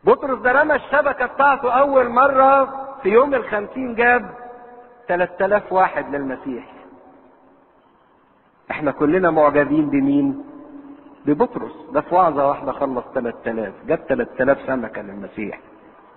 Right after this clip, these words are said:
بينما اندراوس ده يعني مظلوم صراحة، اصله ما جابش حاجة.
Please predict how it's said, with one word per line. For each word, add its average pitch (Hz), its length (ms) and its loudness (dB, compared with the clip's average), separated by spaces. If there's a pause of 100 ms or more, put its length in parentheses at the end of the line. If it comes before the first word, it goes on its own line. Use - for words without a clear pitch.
(800)
بينما 277 440 4
اندراوس 254 460 2
ده 233 160 0
يعني 220 260 2
مظلوم 196 640 0
صراحة، 151 560 2 (1900)
اصله 190 380 -4
ما 180 180 -2
جابش 233 340 -2
حاجة. 175 560 -2